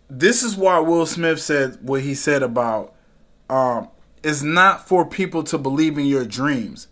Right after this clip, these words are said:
because they're your dreams. They're your dreams. It's not your mom's dream. It's not your dad's dream. Your dad's dream was playing football.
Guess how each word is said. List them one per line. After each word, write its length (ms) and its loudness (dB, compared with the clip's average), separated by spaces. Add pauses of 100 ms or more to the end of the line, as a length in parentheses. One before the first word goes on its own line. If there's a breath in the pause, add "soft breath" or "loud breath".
because 320 -4
they're 280 -2
your 640 2
dreams. 840 -4 (360 loud breath)
They're 260 4
your 320 8
dreams. 460 -4 (200 loud breath)
It's 120 -10
not 240 -6
your 100 0
mom's 480 2
dream. 440 -2 (180 loud breath)
It's 120 -14
not 280 -6
your 80 -2
dad's 500 4
dream. 400 -2
Your 240 -4
dad's 400 4
dream 180 2
was 120 -2
playing 300 0
football. 600 0